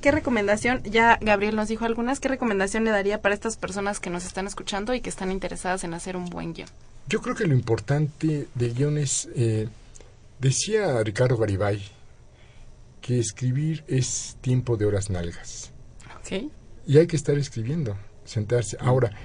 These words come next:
Speaker 2: es muy importante trabajar en talleres. Eh, estar llevando un guión a un taller, a otro. El problema es que sí es tiempo. Tiempo, tiempo, tiempo, tiempo. El problema para mucha gente, ¿no? Es decir, eh, se espera igual, eh,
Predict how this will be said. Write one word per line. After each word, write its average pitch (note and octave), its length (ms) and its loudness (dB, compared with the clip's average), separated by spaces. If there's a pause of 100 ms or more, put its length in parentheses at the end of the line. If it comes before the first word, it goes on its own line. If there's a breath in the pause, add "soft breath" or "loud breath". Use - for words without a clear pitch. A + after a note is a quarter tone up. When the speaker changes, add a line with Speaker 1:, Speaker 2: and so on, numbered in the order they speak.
(100)
Speaker 2:
es D#3 140 0
muy F#3+ 100 4
importante C3 460 0
trabajar A#2 360 0
en A2 80 0
talleres. F#2 600 -4 (880 loud breath)
Eh, G#2 640 4
estar C#3 360 6
llevando B2 320 6
un A#2+ 100 2
guión A#2 200 4
a A#2 40 4
un A2+ 100 2
taller, G#2+ 420 2
a G#2 80 2
otro. G#2+ 260 -2 (440 loud breath)
El B2 100 0
problema D3+ 220 6
es - 80 4
que C3+ 120 4
sí C#3 140 2
es - 120 2
tiempo. A#2+ 280 2 (380)
Tiempo, C#3 420 4
tiempo, A#2+ 420 0
tiempo, A2+ 420 0
tiempo. A2 280 0
El G2+ 80 2
problema D3+ 240 2
para G#2 180 0
mucha G2+ 300 -2
gente, F#2 360 -4
¿no? E2+ 100 -8 (560 loud breath)
Es - 180 -4
decir, C#3+ 240 2
eh, C3 220 4
se C#3+ 100 2
espera D3 420 4
igual, B2+ 440 4
eh, G#2+ 280 2